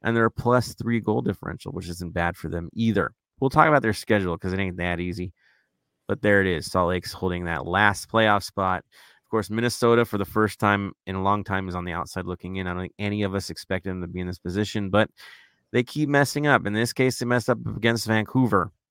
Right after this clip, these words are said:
Shame on you. Uh, <laughs>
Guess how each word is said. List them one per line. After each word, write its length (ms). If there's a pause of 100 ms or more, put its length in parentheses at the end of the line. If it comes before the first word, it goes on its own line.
(840)
Shame 420
on 160
you. 240 (320)
Uh, 440 (420)
<laughs> 1500